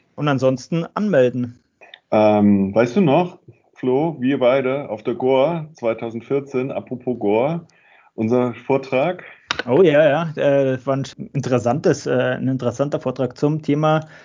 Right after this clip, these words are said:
Speaker 1: Persönlichkeiten bei der qualitativen Forschung, ne, wenn ich's richtig weiß.
Speaker 2: Ja,
Speaker 1: Irgendwie.
Speaker 2: genau, richtig. Ähm, also wenn man Lust hat, kann ich mal bei Slideshare gucken, da ist der Vortrag, glaub ich, sogar noch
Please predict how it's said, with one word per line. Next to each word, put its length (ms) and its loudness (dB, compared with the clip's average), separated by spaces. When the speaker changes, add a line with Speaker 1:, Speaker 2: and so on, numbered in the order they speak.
Speaker 1:
Persönlichkeiten 1200 0
bei 240 2
der 280 0
qualitativen 880 -6
Forschung, 420 -2
ne, 180 -4
wenn 120 -6
ich's 160 -8
richtig 320 -8
weiß. 240 0
Speaker 2:
Ja, 320 4
Speaker 1:
Irgendwie. 220 -6
Speaker 2:
genau, 340 -2
richtig. 540 -10
Ähm, 840 -2
also 280 -4
wenn 100 2
man 120 2
Lust 180 -2
hat, 100 -2
kann 140 -4
ich 80 -2
mal 100 -2
bei 140 -4
Slideshare 400 -4
gucken, 240 -6
da 60 0
ist 120 -6
der 80 -4
Vortrag, 320 -6
glaub 180 0
ich, 80 -4
sogar 280 2
noch 160 2